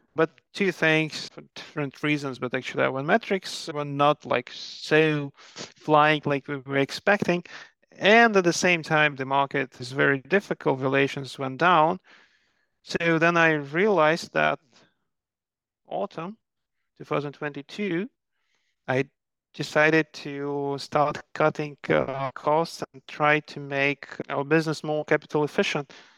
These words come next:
So today we are, we are profitable, and we have absolutely different position than you don't need money. Uh, okay, you,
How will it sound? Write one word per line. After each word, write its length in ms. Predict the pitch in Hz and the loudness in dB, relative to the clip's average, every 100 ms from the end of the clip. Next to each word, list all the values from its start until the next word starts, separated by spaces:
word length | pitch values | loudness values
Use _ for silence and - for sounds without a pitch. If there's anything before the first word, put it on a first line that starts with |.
| _ _ | _ _
So 160 | 151 | -10
today 360 | - 147 165 180 | -8 2 2 4
we 220 | 151 143 | 2 2
are, 320 | 135 135 131 _ 127 | 4 4 0 _ -10
we 180 | 139 | -6
are 60 | 135 | -6
profitable, 1000 | - 185 - 196 - 156 160 165 170 180 _ _ _ - | -2 -2 0 -6 -4 -6 2 2 2 -4 _ _ _ -6
and 160 | 139 | -2
we 100 | 156 170 | 2 4
have 120 | 156 | 4
absolutely 460 | 190 - 190 - | 2 2 0 0
different 360 | 165 - 165 139 | -6 -2 -4 -4
position 580 | 143 143 170 - 139 127 | -6 -2 -2 -2 -4 -6
than 180 | 127 127 | -8 -8
you 100 | 131 | -6
don't 340 | 147 156 160 151 | -2 -2 -4 -4
need 320 | 147 139 - 127 | -2 -2 -6 -16
money. 460 | 127 131 156 226 269 _ _ _ _ _ - | 0 2 4 0 -2 _ _ _ _ _ -4
Uh, 160 | 151 156 | 0 2
okay, 240 | 185 185 | 4 4
you, 240 | 143 160 | 2 0